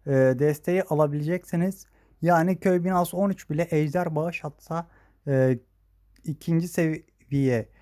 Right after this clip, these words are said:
Klan Kalesi seviyesi olan bir oyuncuya üç level bir ejder gönderilecek. Üçüncü seviye Klan Kalesi'nde ise, e, dört seviye ejder bağışlayabileceksiniz. Örnek veriyorum. Yedi, şöyle bakayım.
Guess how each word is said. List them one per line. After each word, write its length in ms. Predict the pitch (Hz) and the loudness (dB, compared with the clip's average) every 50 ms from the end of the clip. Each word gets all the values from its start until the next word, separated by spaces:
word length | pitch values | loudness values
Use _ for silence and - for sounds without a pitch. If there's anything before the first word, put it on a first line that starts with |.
| _ _ - | _ _ -6
Klan 320 | - 156 160 175 175 170 | 0 2 2 4 2 2
Kalesi 320 | - - 160 139 135 - - | 0 0 0 0 -2 -4 -4
seviyesi 420 | - 160 147 139 135 135 - 156 | -4 0 0 0 0 0 -2 -4
olan 320 | 156 156 147 135 127 123 | -4 -2 -2 -2 -2 -2
bir 220 | 117 123 113 - - _ _ _ _ _ _ - | -2 -4 -4 -6 -10 _ _ _ _ _ _ -2
oyuncuya 540 | 175 175 170 160 147 135 127 143 165 175 - - | 0 0 2 2 0 0 0 2 0 0 0 -2
üç 280 | 190 160 - _ - | -4 -8 -6 _ 0
level 300 | 143 139 147 156 156 147 | 2 2 2 2 0 0
bir 200 | 143 170 170 - _ _ _ _ _ _ | -4 -4 -6 -8 _ _ _ _ _ _
ejder 420 | - 151 151 143 135 135 160 165 156 | 0 2 4 4 4 2 2 0 0
gönderilecek. 920 | 139 135 135 139 143 139 147 143 139 139 135 127 131 120 107 - _ _ _ _ _ _ | 0 0 0 0 0 0 0 0 0 0 -2 -2 -2 -2 -4 -6 _ _ _ _ _ _
Üçüncü 380 | - 170 160 - 214 214 208 190 | -6 -6 -4 -2 -2 -2 -2 -2
seviye 300 | 190 202 190 196 202 196 | -2 -2 -2 -2 -2 -4
Klan 300 | 196 185 180 190 196 196 | -4 -4 -4 -2 -4 -2
Kalesi'nde 600 | 190 196 175 165 160 165 - 160 156 156 165 165 | -2 -2 -2 -2 -4 -6 -6 -4 -4 -2 -2 -4
ise, 360 | 151 143 - - 170 180 180 - _ _ _ _ _ _ _ _ | -4 -4 -4 -4 -4 -4 -4 -6 _ _ _ _ _ _ _ _
e, 300 | - 147 139 135 135 131 127 | -2 2 2 4 4 4 2
dört 260 | 156 180 180 175 - | 2 2 0 0 -2
seviye 360 | - 156 139 151 170 180 180 165 | -4 -2 -2 0 0 -2 -2 -2
ejder 440 | 151 151 147 139 135 151 165 170 151 | -2 -2 0 0 0 0 -2 -2 -2
bağışlayabileceksiniz. 1080 | 147 143 147 143 139 - 160 160 151 147 139 135 135 151 151 - - 147 143 147 147 | -2 -2 -2 -2 -4 -6 -8 -8 -6 -6 -6 -6 -6 -8 -8 -8 -8 -8 -6 -6 -4
Örnek 360 | 139 127 131 135 143 135 - 139 | -4 -4 -2 -2 -4 -6 -6 -6
veriyorum. 360 | 127 123 123 123 131 147 160 - _ _ _ _ _ _ _ - - - - | -6 -4 -4 -4 -6 -6 -10 -12 _ _ _ _ _ _ _ -20 -16 -8 -4
Yedi, 400 | 147 127 120 131 135 143 165 165 - _ _ _ _ _ _ _ _ _ _ _ _ _ - - - _ _ _ _ _ _ _ _ _ _ _ _ _ _ _ _ _ _ _ _ _ _ _ _ _ _ _ | 0 2 4 2 2 2 -2 -8 -10 _ _ _ _ _ _ _ _ _ _ _ _ _ -20 -20 -20 _ _ _ _ _ _ _ _ _ _ _ _ _ _ _ _ _ _ _ _ _ _ _ _ _ _ _
şöyle 340 | - - - 117 110 110 110 | -14 -10 -8 -6 -4 -4 -4
bakayım. 640 | 117 117 117 - 127 123 123 127 135 147 151 143 | -4 -4 -4 -4 -2 -2 0 0 0 0 -2 -4